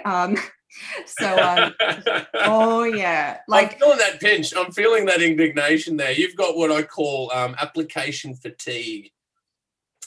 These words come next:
Speaker 1: I've, I,
Speaker 2: <laughs>
Speaker 1: you know what? I have got application fatigue.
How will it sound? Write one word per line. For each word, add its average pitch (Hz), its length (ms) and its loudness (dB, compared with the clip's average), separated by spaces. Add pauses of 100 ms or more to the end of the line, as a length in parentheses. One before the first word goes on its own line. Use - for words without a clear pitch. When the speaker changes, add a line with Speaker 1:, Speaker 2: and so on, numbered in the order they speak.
(500)
Speaker 1:
I've, 226 360 0
I, 226 260 2
Speaker 2:
<laughs> - 40 -14
Speaker 1:
you - 80 -6
know 233 200 -2
what? 233 140 2
I 220 140 2
have 226 300 -4
got 175 180 -2
application 165 680 -6
fatigue. 156 520 -6